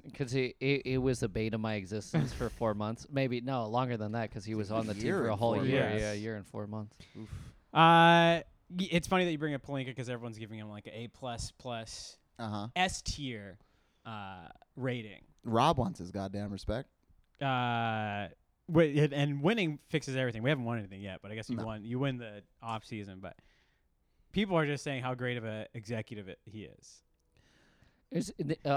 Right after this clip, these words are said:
Speaker 1: a lot of nice moves.
Speaker 3: A lot of nice moves. We picked up a lot of, uh, good players like, uh, Prince,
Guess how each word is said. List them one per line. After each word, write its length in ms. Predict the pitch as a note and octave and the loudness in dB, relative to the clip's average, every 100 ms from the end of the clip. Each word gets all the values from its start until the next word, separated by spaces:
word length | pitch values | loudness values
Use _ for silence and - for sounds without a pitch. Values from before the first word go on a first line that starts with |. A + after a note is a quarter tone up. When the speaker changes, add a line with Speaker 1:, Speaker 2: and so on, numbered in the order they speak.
| C3+ | 4
Speaker 1:
a 60 | |
lot 220 | C3 C3 C#3 | 8 8 8
of 80 | |
nice 260 | A2+ A2 - | 4 0 -4
moves. 400 | G#2+ G#2+ A2 - | -6 -6 -8 -8
Speaker 3:
A 80 | C#3+ | 0
lot 260 | D#3 F#3 A3 | 6 8 8
of 100 | A#3+ | 8
nice 280 | A3+ A3 - | 6 2 2
moves. 400 | G3+ G3 F#3 D#3 | 0 0 -2 -2
We 140 | E3 | 2
picked 320 | D#3 G3 F#3 | 4 4 4
up 240 | G3 A2 - | 4 4 2
a 100 | C#3+ | 2
lot 240 | D3 D#3 D#3+ | 4 4 4
of, 260 | C#3+ C3 - - _ | 2 -4 -16 -20 _
uh, 460 | D3 C#3+ C3+ C3 C3 - - B2+ - | 2 4 4 4 0 -4 -14 -16 8
good 420 | E3+ G#3 G#3+ F3 | 12 12 10 2
players 600 | - F3 E3+ D#3+ C#3 B2 | 0 2 4 2 0 0
like, 480 | C3 C#3+ D3 - - _ _ B2+ B2+ | 4 6 6 2 -8 _ _ -8 -2
uh, 420 | B2+ B2 A#2+ A#2 | 2 2 2 2
Prince, 840 | - D#3+ D#3 D3+ - - - - | 4 6 6 4 -2 -4 -4 -8